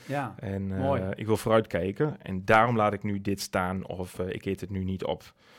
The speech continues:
Speaker 1: Ja, en dat is
Speaker 2: Eh,
Speaker 1: moeilijk, hè? Dat is
Speaker 2: dat is
Speaker 1: mak-,
Speaker 2: zeker moeilijk.
Speaker 1: is makkelijker gezegd en, eh,
Speaker 2: Zeker. Nou, goed, daar hangt
Speaker 1: ja.
Speaker 2: alles, alles omheen, maar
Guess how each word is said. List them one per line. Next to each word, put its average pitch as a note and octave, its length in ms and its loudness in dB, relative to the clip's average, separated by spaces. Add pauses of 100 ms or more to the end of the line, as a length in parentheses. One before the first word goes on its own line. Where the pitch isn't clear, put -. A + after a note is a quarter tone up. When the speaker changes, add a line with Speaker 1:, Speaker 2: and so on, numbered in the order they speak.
(100)
Speaker 1:
Ja, C#3 220 -8
en - 60 -14
dat C#3+ 80 -2
is - 40 -6
Speaker 2:
Eh, - 60 -4
Speaker 1:
moeilijk, D#3 240 2
hè? E3 180 2
Dat E3+ 120 0
is D#3+ 80 -8
Speaker 2:
dat A#2+ 100 4
is A2+ 80 2
Speaker 1:
mak-, A2 180 6
Speaker 2:
zeker F#3+ 160 8
moeilijk. B2+ 240 6
Speaker 1:
is - 80 -10
makkelijker D#3 380 -4
gezegd D3+ 360 -2
en, C3+ 220 -8
eh, C3+ 80 -8
Speaker 2:
Zeker. A#2 260 0
Nou, G#2 240 6
goed, A#2 100 2
daar A#2 100 6
hangt D3+ 140 2
Speaker 1:
ja. D3+ 60 6
Speaker 2:
alles, D3+ 160 4
alles B2+ 220 2
omheen, C#3 220 2
maar C3 100 -2